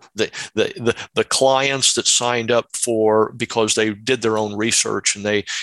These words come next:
and they, and they really figured it out on their own, those people became early adapters. Well, they didn't become, but, but then we, then we got the early adapters. Then you get the early majority. Then you get the late majority. Then you get the laggards. So, so will it become easier? Absolutely.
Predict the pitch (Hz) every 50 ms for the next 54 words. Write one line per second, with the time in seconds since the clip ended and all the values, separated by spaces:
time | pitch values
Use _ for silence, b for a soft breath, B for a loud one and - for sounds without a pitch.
0 | B B 139 117 113 113 110 104 95 - - 113 107 113 110 104 104 107 127 160
1 | 185 185 175 151 143 135 120 - - - - 147 135 120 127 135 120 120 117 117
2 | 120 117 117 113 110 104 104 101 101 92 92 117 156 170 127 101 95 98 98 113
3 | 131 - _ - 110 117 143 170 170 - - - 131 120 - 127 110 - 120 -
4 | - 127 123 120 117 117 117 117 113 117 117 117 110 131 127 127 127 120 - -
5 | 104 92 - - - - 98 95 85 95 98 98 95 98 - 95 82 - - 104
6 | 98 95 107 107 107 - _ - - 107 - 120 120 131 135 127 - - - 113
7 | 101 110 110 120 120 123 113 120 113 - - 110 113 113 117 113 107 110 107 101
8 | 120 120 123 113 - - - - - - - B B B B B B B 90 98
9 | 107 120 127 123 123 135 - - 120 117 117 117 117 117 117 113 113 110 120 131
10 | 139 135 117 104 87 82 92 - 87 95 98 104 113 110 117 123 - - 117 113
11 | 110 113 113 - 135 117 - 113 110 104 101 104 120 120 107 104 104 104 - 113
12 | - - 104 104 113 123 131 135 - - - - - - - - 123 117 110 -
13 | - - - - - - - 110 98 92 95 101 110 135 165 180 175 175 170 -
14 | 139 127 143 139 - - - 143 139 127 123 127 135 147 147 - 170 165 160 -
15 | - 123 123 117 - - - - 101 87 104 143 160 - _ -